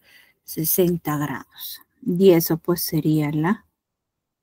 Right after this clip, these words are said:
respuesta, ¿no? De la solución, ¿no? Porque vamos a ir encontrando de cuánto vale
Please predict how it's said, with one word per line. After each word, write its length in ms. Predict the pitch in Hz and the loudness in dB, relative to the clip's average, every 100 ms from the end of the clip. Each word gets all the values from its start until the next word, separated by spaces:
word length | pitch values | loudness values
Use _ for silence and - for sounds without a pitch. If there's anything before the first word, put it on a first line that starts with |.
| _ - | _ -10
respuesta, 960 | 190 160 - - - 175 170 - 165 | -2 -2 -2 -6 2 2 2 0 2
¿no? 220 | 160 170 170 | 4 4 2
De 160 | 156 | 0
la 240 | 147 151 156 | 2 2 0
solución, 920 | - 151 151 151 - 170 160 233 - _ _ _ _ _ _ _ _ _ _ _ _ _ _ _ _ _ _ _ _ - | 0 0 2 0 0 2 2 0 -2 _ _ _ _ _ _ _ _ _ _ _ _ _ _ _ _ _ _ _ _ -6
¿no? 200 | 196 202 | 0 0
Porque 260 | 202 175 185 | 0 4 4
vamos 360 | 185 180 180 | 4 2 4
a 20 | |
ir 80 | 190 | 6
encontrando 800 | 180 170 180 180 190 190 190 185 | 6 2 0 0 2 2 2 2
de 140 | 180 165 | 0 -2
cuánto 500 | - 170 165 165 165 | 0 0 0 2 2
vale 540 | 165 160 165 254 - | 2 2 4 2 2